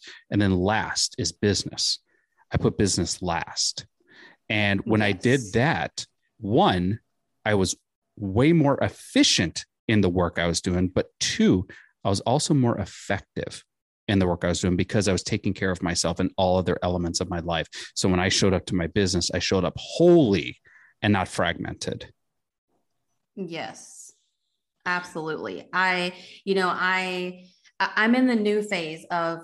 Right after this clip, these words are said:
Speaker 2: I've got, you know, I've got a new fitness community, a new challenge. I'm working on an app. There's all these new things. So I know it's gonna be more time needed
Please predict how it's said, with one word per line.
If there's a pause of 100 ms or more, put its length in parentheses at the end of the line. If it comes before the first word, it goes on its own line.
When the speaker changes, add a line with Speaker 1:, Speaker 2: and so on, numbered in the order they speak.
Speaker 2:
I've
got, (260)
you
know,
I've
got
a
new
fitness
community,
a
new
challenge.
I'm
working
on
an
app.
There's
all
these
new
things.
So
I
know
it's
gonna
be (600)
more
time
needed